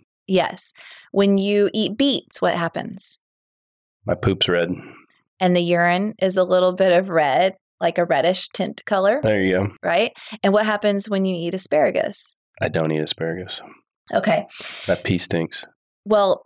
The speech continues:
Speaker 1: phytonutrients also help give a plant its color and its smell as well. So phytonutrients in the plant,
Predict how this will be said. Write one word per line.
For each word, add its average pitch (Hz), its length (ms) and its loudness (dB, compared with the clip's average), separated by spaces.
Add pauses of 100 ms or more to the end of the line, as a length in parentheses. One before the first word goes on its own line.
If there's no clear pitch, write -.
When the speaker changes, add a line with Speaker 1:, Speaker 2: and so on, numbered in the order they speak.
Speaker 1:
phytonutrients 214 1000 2
also 190 400 2
help 185 420 0
give 175 380 4 (120)
a 170 520 0 (260)
plant 170 540 -2
its 180 180 -4
color 175 640 0 (240)
and 175 160 -4
its - 180 -6
smell 165 640 -2 (340)
as 180 180 -4
well. 170 320 2
So 165 420 2 (300)
phytonutrients 190 800 0
in 180 100 -2
the 170 60 -4
plant, 175 460 -2